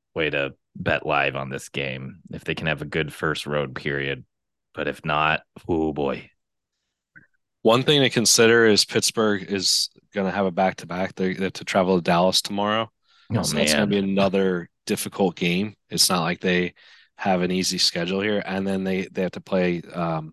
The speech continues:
Speaker 2: Washington at home on Saturday. So I know that's not necessarily, like, a massive game, but that's always, like, because of that rivalry between those
Speaker 1: Mm-hmm.
Speaker 2: two. That's another game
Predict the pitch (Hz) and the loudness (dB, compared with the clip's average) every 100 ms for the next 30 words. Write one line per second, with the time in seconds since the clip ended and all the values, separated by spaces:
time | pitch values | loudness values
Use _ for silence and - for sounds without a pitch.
0 | _ 90 87 - 85 - 87 85 - - | _ 0 2 2 -2 -4 -4 -4 -4 -2
1 | 87 82 82 - 87 82 85 95 90 - | 0 0 0 2 2 2 0 0 -2 -6
2 | - - - - _ - 90 87 82 - | -20 -20 -20 -20 _ -2 2 2 2 -4
3 | _ _ _ 101 98 98 92 92 - 104 | _ _ _ 0 4 4 4 4 2 0
4 | 92 92 - - 95 90 87 87 87 92 | 0 0 0 2 0 0 -2 -6 -6 -4
5 | 90 90 - 98 101 101 90 - 92 - | 0 2 2 2 0 0 -2 0 0 0
6 | 98 92 90 85 - 85 - - - 101 | -2 0 0 0 0 -2 -10 -20 -10 -8
7 | - 92 90 80 87 85 87 85 85 82 | -6 -2 -2 -2 -2 0 0 -2 -2 -4
8 | 82 - 87 85 82 82 85 82 82 - | -8 -8 -6 0 2 2 2 -2 -4 -12
9 | _ _ - 90 - 90 131 90 175 85 | _ _ 2 4 4 4 4 4 4 2
10 | 85 87 85 | 0 0 0